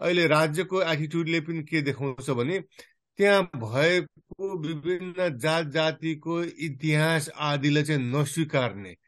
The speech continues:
त्यसलाई colonize गर्ने, त्यसलाई चाहिँ हटाएर आफूले चाहे अनुसार राख्ने भन्ने कुरोहरू चाहिँ देखियो। त्यसले गर्दाखेरि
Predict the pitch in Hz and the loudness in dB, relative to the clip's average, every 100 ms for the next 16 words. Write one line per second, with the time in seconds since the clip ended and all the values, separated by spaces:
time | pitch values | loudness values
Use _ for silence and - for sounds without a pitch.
0 | _ _ _ 170 180 180 170 - 185 185 | _ _ _ 2 4 6 4 2 4 4
1 | 180 185 180 147 131 147 117 113 95 - | 6 6 6 2 0 0 0 -6 -12 -18
2 | _ - _ 165 170 175 165 180 131 107 | _ -20 _ 2 6 6 6 2 2 -2
3 | 135 135 156 156 156 151 180 208 - _ | -6 0 4 6 6 6 4 2 0 _
4 | _ - 170 160 185 151 170 156 156 151 | _ -6 -4 -2 -2 2 2 4 2 0
5 | 147 143 123 127 117 110 104 _ _ _ | -2 -4 -2 -6 -6 -12 -12 _ _ _
6 | 127 127 156 156 151 143 123 127 127 143 | -6 0 0 0 0 2 2 -2 -4 -4
7 | 131 104 117 - 110 - - - _ _ | -4 -2 -4 -6 -14 -14 -20 -20 _ _
8 | 185 220 233 202 196 190 165 196 | -4 4 6 6 4 2 2 0